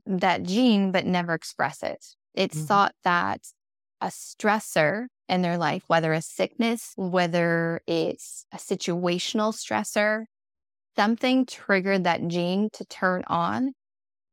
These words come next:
Speaker 1: and they haven't
Speaker 2: Right.
Speaker 1: figured out how to turn it off. So once that gene is on, it continues to express that way.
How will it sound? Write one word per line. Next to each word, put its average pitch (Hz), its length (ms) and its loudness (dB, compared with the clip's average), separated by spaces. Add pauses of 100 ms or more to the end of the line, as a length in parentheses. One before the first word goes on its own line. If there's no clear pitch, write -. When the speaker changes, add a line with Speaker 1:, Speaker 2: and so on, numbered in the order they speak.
(120)
Speaker 1:
and 190 160 2
they 185 100 2
haven't 180 340 0
Speaker 2:
Right. - 100 -6
Speaker 1:
figured 196 420 0
out 165 440 -2 (640)
how 180 280 0
to 175 100 -4
turn 165 240 -4
it 160 160 -4
off. - 280 -2
So 175 180 0
once 180 340 2
that 202 160 0
gene 190 300 0
is 175 240 -4
on, 170 340 0
it 170 320 -4
continues 180 500 -6
to - 80 -4
express - 500 -6
that - 220 -12
way. - 280 -12